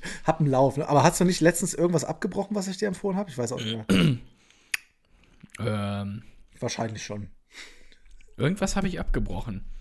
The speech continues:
Speaker 2: Da hab ich, also jetzt hatte ich ja mal ganz neu hier, das hatte ich dir auch
Speaker 1: Ach, ich
Speaker 2: geschrieben.
Speaker 1: weiß wieder.
Speaker 2: Du wirst
Speaker 1: Ja.
Speaker 2: es hassen, äh, da hatte ich hier in die neue, äh, Tierdoku-Serie bei Netflix,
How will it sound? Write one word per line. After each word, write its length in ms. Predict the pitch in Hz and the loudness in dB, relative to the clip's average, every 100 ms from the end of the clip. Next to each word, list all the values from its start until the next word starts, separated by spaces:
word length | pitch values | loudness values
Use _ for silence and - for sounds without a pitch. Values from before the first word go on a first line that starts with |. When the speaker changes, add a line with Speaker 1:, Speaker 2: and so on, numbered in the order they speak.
| - - | -12 -8
Speaker 2:
Da 120 | 120 | -4
hab 100 | 151 | -2
ich, 140 | 156 - - - - - - - - - - - | -4 -8 -18 -18 -18 -20 -20 -20 -20 -20 -14 -4
also 200 | 143 131 | 0 2
jetzt 260 | 139 175 202 | 2 2 2
hatte 140 | 196 | 2
ich 80 | 175 | 2
ja 80 | 170 | 2
mal 280 | 160 156 143 | 4 2 0
ganz 340 | 147 190 - | -2 -2 -2
neu 240 | 160 156 160 | 0 0 0
hier, 380 | 147 139 156 | -2 -2 -2
das 160 | 135 123 | -2 -2
hatte 120 | 139 | -4
ich 60 | 131 | -2
dir 160 | 147 139 | -2 0
auch 40 | |
Speaker 1:
Ach, 40 | 156 | 0
ich 60 | |
Speaker 2:
geschrieben. 220 | 120 - | 0 2
Speaker 1:
weiß 120 | 147 151 | 0 0
wieder. 180 | 107 - - _ _ | -4 -6 -14 _ _
Speaker 2:
Du 140 | - 131 | -6 0
wirst 160 | 147 | 4
Speaker 1:
Ja. 60 | 117 | 4
Speaker 2:
es 140 | - | 2
hassen, 380 | 143 170 - 180 | -2 -4 -4 -6
äh, 160 | 110 135 | -4 -2
da 160 | 139 | -2
hatte 140 | 143 139 | -2 -4
ich 80 | - | -4
hier 220 | 139 107 | -4 -2
in 180 | 127 127 | -4 -2
die 100 | 120 | -2
neue, 360 | 123 127 120 - - - - _ | -2 -2 -4 -6 -20 -20 -20 _
äh, 240 | - 113 107 101 - | -2 0 0 -6 -10
Tierdoku-Serie 920 | - 190 143 117 120 127 117 120 123 | -2 0 0 -2 -2 -2 0 0 -2
bei 120 | 120 117 | -2 -2
Netflix, 560 | 120 127 - 131 - | -4 -6 -4 -6 -6